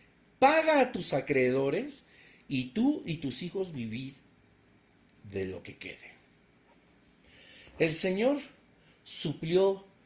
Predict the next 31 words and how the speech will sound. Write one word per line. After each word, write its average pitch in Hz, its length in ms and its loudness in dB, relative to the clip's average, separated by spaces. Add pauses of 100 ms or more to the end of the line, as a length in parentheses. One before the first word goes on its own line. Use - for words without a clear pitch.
(640)
como 107 200 -4
dice 143 180 0
la 151 120 4
palabra 143 360 2
de 131 80 -2
Dios, 151 380 -6
mucho 226 420 4
más 214 240 0
abundantemente 165 920 -2
y 143 40 -6
grandemente 143 500 -4
de 127 100 -4
lo 117 140 -6
que - 80 -14
pedimos 120 480 -8
o - 80 -14
deseamos. - 500 -14 (1600)
Y 135 100 -2
un 214 160 4
dato 220 280 2
curioso, 175 480 -4 (840)
habla 160 300 2
del 294 200 2
acreedor 156 680 0 (640)
que 131 100 -4
se 127 140 -2
llevó 117 220 0
a - 20 4
los 170 140 -2
dos 165 120 -4
chamacos - 580 -10